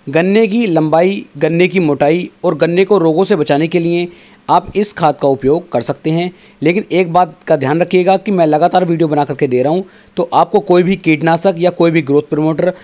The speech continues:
लगातार नहीं डालना है। यदि आपने आज की डेट में ग्रोथ प्रमोटर या किसी कीटनाशक का उपयोग किया है, तो आपको अगली बार कम से कम पैंतीस से लेके चालीस दिन का अंतर अगले ग्रोथ प्रमोटर, अगले इंसेक्टिसाइड या फिर अगले स्प्रे में रखना होता है।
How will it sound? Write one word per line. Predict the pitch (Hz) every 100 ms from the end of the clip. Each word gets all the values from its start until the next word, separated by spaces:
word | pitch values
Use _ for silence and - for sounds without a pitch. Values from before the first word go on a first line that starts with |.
| - -
लगातार | 143 147 151 147
नहीं | 139 120 151
डालना | 170 170
है। | 175 185 214 -
यदि | 160 190 -
आपने | 139 156 196 202 113
आज | 151 -
की | 220
डेट | 175 147
में | 175 175 175 - _ 127
ग्रोथ | 147 202
प्रमोटर | 202 165 165 160
या | 170 170
किसी | 170 190
कीटनाशक | - 170 180 175 -
का | 156
उपयोग | 151 139 -
किया | 131
है, | 151 190 - - -
तो | 185 -
आपको | 151 165 214
अगली | 208 156 170 165
बार | 147 180
कम | - 202
से | 202 214
कम | 214 220 214 _ _ _ -
पैंतीस | 170 180 226
से | 226
लेके | 170 160 180
चालीस | - 165 202
दिन | 156 170
का | 160
अंतर | 147 135 151 147 - _ -
अगले | 170 202 196
ग्रोथ | 160 165
प्रमोटर, | 165 151 151 156 180 -
अगले | 156 180 190
इंसेक्टिसाइड | 165 160 139 156 156 160 160
या | 165
फिर | 175
अगले | - 160 190
स्प्रे | 165 - 143
में | 185 254 - _ -
रखना | 175 185 160
होता | 135 127
है। | 131